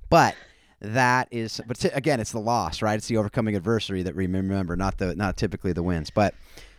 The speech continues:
anyway, that's something that those, all of those things are, are fantastic.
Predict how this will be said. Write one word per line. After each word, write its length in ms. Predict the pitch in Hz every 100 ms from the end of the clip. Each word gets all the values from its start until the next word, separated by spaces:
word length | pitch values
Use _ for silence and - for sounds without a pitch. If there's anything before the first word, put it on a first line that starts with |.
| -
anyway, 560 | 165 175 123 95 87 82
that's 240 | 104 123 -
something 340 | 123 104 101
that 280 | 92 92 87 -
those, 400 | 101 101 87 -
all 160 | 92 90
of 80 | 85
those 160 | 82
things 240 | - 80 80
are, 240 | 78 76
are 120 | 76
fantastic. 680 | 78 78 73 67 71 -